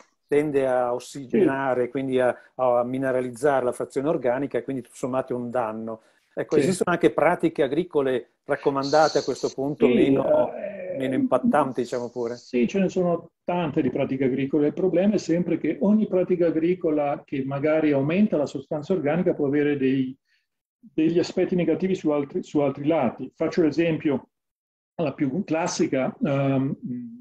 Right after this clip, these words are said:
Speaker 2: diciamo, tecnica è la,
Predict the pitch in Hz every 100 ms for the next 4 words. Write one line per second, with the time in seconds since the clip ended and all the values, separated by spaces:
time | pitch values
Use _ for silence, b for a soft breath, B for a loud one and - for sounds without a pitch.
0 | - _ _ - 156 143 123 - 170 170
1 | 160 131 131 139 - 147 147 156 131 123
2 | 123